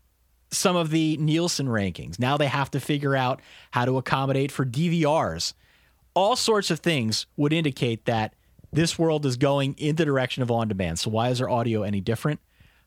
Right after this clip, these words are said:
Um, a-, and, and podcasting, hopefully now this is the marketing campaign it needed to really get itself over the hump and to turn some people, um,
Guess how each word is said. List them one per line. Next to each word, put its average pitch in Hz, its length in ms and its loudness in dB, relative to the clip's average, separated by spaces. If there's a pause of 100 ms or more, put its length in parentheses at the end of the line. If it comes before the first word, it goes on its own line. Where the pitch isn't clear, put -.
(140)
Um, 110 380 0 (840)
a-, - 280 -6
and, 135 240 0
and 139 260 -2
podcasting, 147 640 0
hopefully 147 340 0
now 123 180 2
this 127 220 0
is 127 100 -2
the 127 80 0
marketing 120 420 0
campaign 107 640 -2 (840)
it 135 160 0
needed 131 480 0 (680)
to 147 120 0
really 139 260 2
get 135 160 0
itself 127 320 0
over 120 200 0
the 107 100 0
hump 113 260 -2
and 101 120 -4
to - 80 -20
turn 110 240 -2
some 107 160 -2
people, 107 500 -2 (480)
um, 95 460 -2